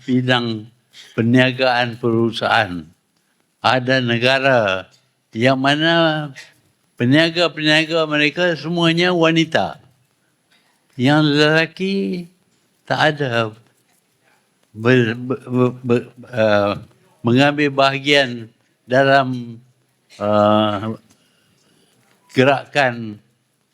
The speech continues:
eh, perniagaan itu. Eh, saya dapati bahawa banyak lelaki mereka hanya ada di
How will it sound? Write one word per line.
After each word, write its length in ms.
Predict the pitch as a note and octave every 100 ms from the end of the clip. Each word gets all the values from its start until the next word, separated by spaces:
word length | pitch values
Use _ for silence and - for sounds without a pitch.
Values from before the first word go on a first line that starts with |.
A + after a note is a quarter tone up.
| G#2
eh, 240 | G#2 G2+
perniagaan 760 | - G#2+ A2+ B2 A#2 A#2 B2 A#2 G#2
itu. 360 | G2 - F2 - _ _ _ _ _ _ _ _ _
Eh, 200 | G2 G2+
saya 400 | F#2 A#2+ A#2+ B2
dapati 720 | A#2 A#2+ A#2+ B2 B2+ C3+ B2 A#2
bahawa 400 | A2 A2 A2 A2
banyak 560 | G#2+ A2+ A#2+ A#2+ - _ _ _ -
lelaki 720 | G#2+ A2 A2 - C3 B2+ B2
mereka 800 | A2 A2+ A2+ C#3 C3+ C3 B2 A#2+ _ _ _ _ _ _ _ _
hanya 600 | B2 C3+ C3+ C3+ B2+ A#2+
ada 320 | A#2+ B2 A#2+
di 480 | A2 A#2 A#2 A2+